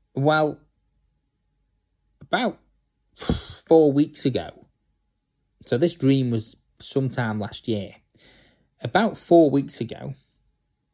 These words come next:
I was doing my martial art, my karate, and my, <clears throat> um, senpai swept my left leg,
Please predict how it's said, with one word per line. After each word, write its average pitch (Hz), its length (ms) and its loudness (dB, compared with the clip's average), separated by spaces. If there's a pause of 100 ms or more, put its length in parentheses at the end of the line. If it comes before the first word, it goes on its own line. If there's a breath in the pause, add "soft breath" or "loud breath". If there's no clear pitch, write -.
(480)
I 120 160 0
was 113 340 -2 (120)
doing 104 280 -4
my 104 140 -4
martial 98 360 -10
art, 107 240 -10
my 107 120 -12
karate, 131 500 -12 (540 loud breath)
and 127 300 -2
my, 131 280 -2 (220)
<clears throat> - 260 -12
um, 120 640 0 (260)
senpai 120 480 -2 (460)
swept - 600 -8
my 101 240 -10 (140)
left - 220 -18
leg, 127 260 -6